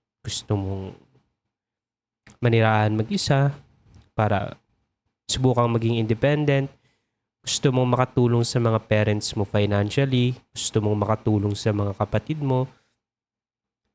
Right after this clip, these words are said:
Kung ano man yung mga bagay na ginusto natin noon, ah, meron na tayo nun ngayon. Hindi lang natin nare-realize kasi masyado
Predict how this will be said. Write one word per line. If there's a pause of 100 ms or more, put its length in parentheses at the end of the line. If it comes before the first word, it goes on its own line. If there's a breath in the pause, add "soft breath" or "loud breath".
(100)
Kung
ano
man
yung
mga
bagay
na
ginusto
natin
noon, (160)
ah,
meron
na
tayo
nun
ngayon. (1040)
Hindi
lang
natin
nare-realize
kasi
masyado